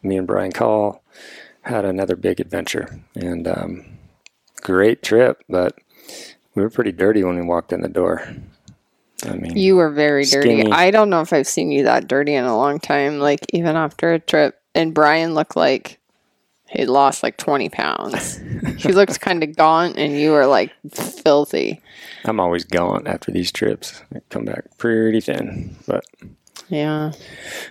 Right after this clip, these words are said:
Speaker 1: but it was a great one. It was, uh, adventure filled from start to finish.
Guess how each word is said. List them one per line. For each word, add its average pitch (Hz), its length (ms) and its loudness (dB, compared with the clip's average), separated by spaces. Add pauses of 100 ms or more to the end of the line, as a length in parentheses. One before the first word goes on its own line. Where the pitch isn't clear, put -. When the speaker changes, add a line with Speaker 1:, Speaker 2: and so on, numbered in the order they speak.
(220)
Speaker 1:
but 120 120 6
it 127 40 8
was 113 120 4
a 95 40 -2
great 110 280 6
one. 104 400 -2
It 110 120 0
was, 101 300 2
uh, 98 360 2 (680)
adventure 101 520 0
filled 90 520 0
from 90 300 -4
start - 320 0
to - 60 -20
finish. - 500 -6